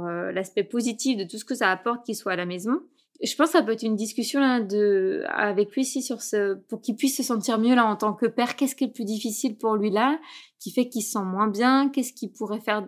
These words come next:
différemment ? Enfin, je... On n'en a pas parlé exactement, donc j'ai pas d'exemple précis, mais voir, euh, qu'est-ce que lui, il pense,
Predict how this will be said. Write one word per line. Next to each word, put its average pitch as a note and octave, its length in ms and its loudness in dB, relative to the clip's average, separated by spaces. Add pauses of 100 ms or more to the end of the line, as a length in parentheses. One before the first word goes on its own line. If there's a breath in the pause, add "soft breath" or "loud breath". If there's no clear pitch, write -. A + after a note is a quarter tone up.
différemment ? A3+ 720 0
Enfin, C4 160 -4
je... G3+ 140 0 (200)
On G3+ 60 -2
n'en G3 80 -4
a F#3+ 200 -2
pas A3 140 2
parlé A3 320 0
exactement, A3+ 720 -2
donc G3 140 -2
j'ai F3 100 -4
pas G3 100 -4
d'exemple G3+ 320 0
précis, B3 480 -2
mais G3 300 -2 (280 soft breath)
voir, A#3 460 4
euh, G3+ 480 0 (400)
qu'est-ce C4+ 200 2
que C#4 100 2
lui, B3+ 420 4
il G#3+ 140 -2
pense, C4+ 420 2